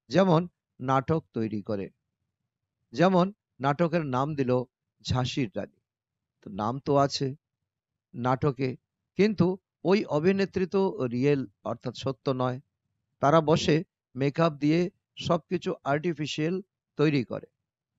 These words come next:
তারা অনেক অনেক কিছু নকল ভাবে নিজেকে তৈরি করে সাজিয়ে নেয়, নিজের লোকদের সৈন্যের সিপাহী বানিয়ে দেয়। এইভাবে যুদ্ধ বিগ্রহ দেখায়, অনেক অনেক রকম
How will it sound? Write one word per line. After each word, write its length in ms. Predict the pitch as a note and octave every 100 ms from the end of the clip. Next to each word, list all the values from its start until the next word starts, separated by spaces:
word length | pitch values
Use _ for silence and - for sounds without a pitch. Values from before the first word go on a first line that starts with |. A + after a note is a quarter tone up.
| _ _ _ _ _ _ _ _ -
তারা 240 | E3 F#3
অনেক 400 | - C#3 F#3 F3+
অনেক 240 | F#3+ G3
কিছু 380 | - G3+ G3+ A3 - -
নকল 500 | C3+ C3+ - F#3+ G3+
ভাবে 420 | C#3 B2 B2+ C3 - _ -
নিজেকে 380 | A2+ G#2+ A2 A#2+
তৈরি 320 | A2+ A#2 B2+
করে 240 | B2 B2+ B2+
সাজিয়ে 480 | - A#2 B2 B2+
নেয়, 200 | A#2+ A#2 - _ _ -
নিজের 320 | A#2+ A#2+ C#3 - _ _
লোকদের 460 | B2 D#3 D#3+ C#3 C3 - _ _
সৈন্যের 460 | - C3+ D#3 E3 F3+
সিপাহী 580 | - C#3+ - C#3+ D3 E3+ _ _ _ _ _ _ _ _ _ _ _ _ _
বানিয়ে 420 | - B2 C#3 D3 C3+
দেয়। 220 | C3 C3+ _ _ _ _ _ _ _ -
এইভাবে 360 | C3+ C3+ B2+ C3
যুদ্ধ 280 | B2 B2+
বিগ্রহ 540 | C3 A#2+ C3 C3 B2+ C3
দেখায়, 300 | B2+ B2+ B2+ - _ _ _ _ _ _ -
অনেক 280 | C3+ D3+
অনেক 220 | D3+ C#3+ C3+
রকম 380 | D3+ D3+ D3+